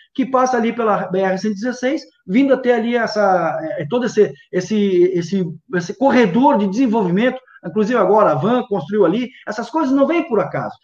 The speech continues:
Essas coisas vêm porque já existe todo um desenho que é projetado pra cem anos. Então, nós vamos fazer esse empreendimento e vamos colher, quem sabe, aí, nesse momento, alguma das benesses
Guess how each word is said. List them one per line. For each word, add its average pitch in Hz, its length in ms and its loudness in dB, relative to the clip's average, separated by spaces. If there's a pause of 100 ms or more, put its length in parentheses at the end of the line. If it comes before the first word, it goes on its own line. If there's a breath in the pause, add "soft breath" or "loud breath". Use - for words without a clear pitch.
(140 soft breath)
Essas 185 240 -4
coisas 196 360 -2
vêm 226 300 2 (200 soft breath)
porque 220 220 -2
já 247 120 4
existe 220 400 -2
todo 277 220 4
um 247 80 0
desenho 214 440 2 (220 soft breath)
que 240 120 2
é 277 40 10
projetado 240 540 -2
pra - 120 -8
cem 226 300 -2
anos. 214 360 -2 (280)
Então, 226 220 -2
nós 247 400 0 (260 soft breath)
vamos 214 300 0
fazer 196 300 -4
esse 254 160 -8
empreendimento 202 640 -6 (220 soft breath)
e 196 60 -10
vamos 269 240 -2
colher, 254 280 0
quem 226 160 -6
sabe, 208 320 -4
aí, 208 300 -2 (160)
nesse 240 300 0
momento, 208 340 -2
alguma 240 300 -2
das 185 160 -2
benesses 196 440 -2